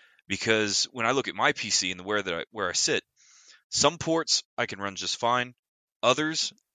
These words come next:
I have a really hard time with, even though my friends are saying they're not having an issue. So maybe there's a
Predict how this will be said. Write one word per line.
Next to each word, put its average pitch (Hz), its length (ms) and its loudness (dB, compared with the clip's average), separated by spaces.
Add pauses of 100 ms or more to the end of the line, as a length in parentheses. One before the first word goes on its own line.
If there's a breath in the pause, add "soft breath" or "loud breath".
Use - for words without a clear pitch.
I 110 60 -2
have 113 160 4
a 98 60 -14
really 98 220 -2
hard 143 260 0
time 175 240 0
with, 110 180 -4 (140)
even 131 240 -2
though 127 160 2
my 110 140 -2
friends 180 360 -2
are 123 60 -6
saying 110 400 0 (380)
they're 104 120 2
not 95 160 2
having 85 280 0
an 80 60 -8
issue. 71 380 -4 (600)
So - 120 -6
maybe 165 180 2
there's 170 220 2
a 101 200 2